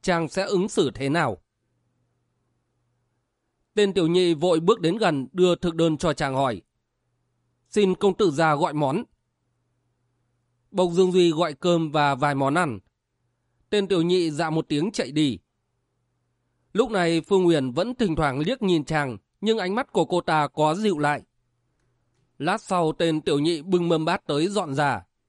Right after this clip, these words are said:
Bộc Dương Duy vừa chậm rãi ăn, vừa lắng nghe tiếng nói chuyện xung quanh.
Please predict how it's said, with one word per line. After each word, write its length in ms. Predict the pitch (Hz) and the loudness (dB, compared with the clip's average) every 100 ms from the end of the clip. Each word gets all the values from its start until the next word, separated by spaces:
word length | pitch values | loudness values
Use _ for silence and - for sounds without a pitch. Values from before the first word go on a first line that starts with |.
| _ _ _ _ _ _ _ _ _ _ _ - | _ _ _ _ _ _ _ _ _ _ _ -4
Bộc 180 | 175 165 | -4 2
Dương 220 | 185 175 | 2 4
Duy 240 | 180 170 | 6 4
vừa 280 | 147 165 156 | 4 2 0
chậm 240 | 131 156 | -2 -4
rãi 160 | 147 185 | -4 -4
ăn, 260 | 175 151 107 _ 151 | -4 -4 -8 _ -2
vừa 220 | 185 175 | 2 2
lắng 220 | 170 202 | 0 -2
nghe 200 | 226 180 | -2 -2
tiếng 240 | - 165 | -2 -2
nói 140 | 170 185 | 0 0
chuyện 220 | 214 147 | -2 -4
xung 240 | - 151 | -2 -4
quanh. 280 | 135 147 123 | 0 -2 -4